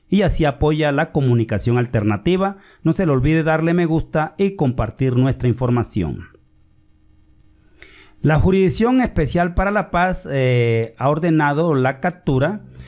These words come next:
o revocó el beneficio de libertad al general retirado, eh, Publio Hernán, Publio Hernán Mejía,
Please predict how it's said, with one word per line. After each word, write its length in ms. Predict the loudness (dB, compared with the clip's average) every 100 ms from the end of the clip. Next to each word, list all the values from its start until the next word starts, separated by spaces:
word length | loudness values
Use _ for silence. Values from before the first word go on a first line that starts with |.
| -8 0
o 80 | 2
revocó 480 | 2 2 2 0
el 80 | 2
beneficio 480 | 2 2 2 0 0
de 80 | 2
libertad 560 | 2 0 0 0 0
al 180 | 2 2
general 380 | 2 2 2 0
retirado, 720 | -2 -2 0 0 0 -2 -8 -20 _ -2
eh, 540 | 2 4 2 0 -2
Publio 340 | 0 2 4 2
Hernán, 520 | 2 2 2 0 -4 -10 0
Publio 360 | 2 2 2
Hernán 360 | 2 2 2 2
Mejía, 500 | 2 2 2 -2